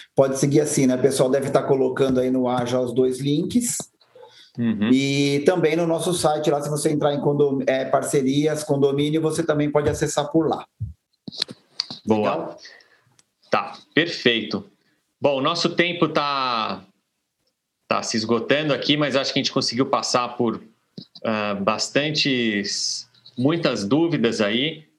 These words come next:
Speaker 2: Ah, Rogério, tem algum ponto aí que você não, que a gente não abordou, que você gostaria de,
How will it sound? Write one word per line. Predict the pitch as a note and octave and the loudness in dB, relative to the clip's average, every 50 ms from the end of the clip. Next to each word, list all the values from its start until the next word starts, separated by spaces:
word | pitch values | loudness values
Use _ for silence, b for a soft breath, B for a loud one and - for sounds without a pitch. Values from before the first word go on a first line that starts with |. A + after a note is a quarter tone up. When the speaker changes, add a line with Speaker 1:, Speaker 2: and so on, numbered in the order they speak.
| _ _ - | _ _ -6
Speaker 2:
Ah, | A#2+ A#2 A#2 A#2 A#2 A#2 A#2 A#2 A2+ A#2 - - - | -4 -4 -2 -2 -2 -2 -2 -2 -4 -6 -8 -12 -14
Rogério, | - - C3+ C3+ A#2 B2+ D3+ E3 D3+ C3+ - - | -8 -4 -2 -2 0 0 0 0 0 -2 -2 -2
tem | F3 F#3 G3+ | -2 -2 0
algum | F#3+ D#3 C3 A#2 B2+ D#3+ G3 A3+ A#3 A3 - | -2 -2 -2 0 0 0 0 0 0 0 -2
ponto | - - - D#3 F3 G3 G3+ - - C3+ | -2 0 0 0 2 0 0 0 0 0
aí | B2 D3+ E3+ | 2 0 0
que | E3 - C#3+ | 0 0 0
você | B2 B2+ A#2 - - D3 C#3+ C#3 C3+ - - C3 | 0 0 0 0 0 0 0 0 -2 -2 -4 -2
não, | C3 C3 C3+ D3 E3+ F#3+ G#3 G#3 F#3+ G3+ | 0 0 2 0 0 0 0 -2 -2 -2
que | - | -2
a | - | -2
gente | - D#3+ D3+ D3+ D3 | 0 0 -2 0 0
não | D3 E3 F#3+ | 0 0 0
abordou, | G3 E3 D3 D3+ B2+ A2+ G3+ C3+ D#3 F3 E3+ | -2 0 -2 -2 0 0 0 0 0 0 -2
que | E3+ | -2
você | - - C#3 | -2 -2 0
gostaria | A#2+ A#2+ A#2+ - - A#2+ A2+ A#2+ B2 A#2+ | 0 0 -2 0 -2 -2 0 0 -2 -2
de, | A2+ G#2+ A2+ G#2+ F#2+ F#2 | 0 0 -2 -2 -2 -6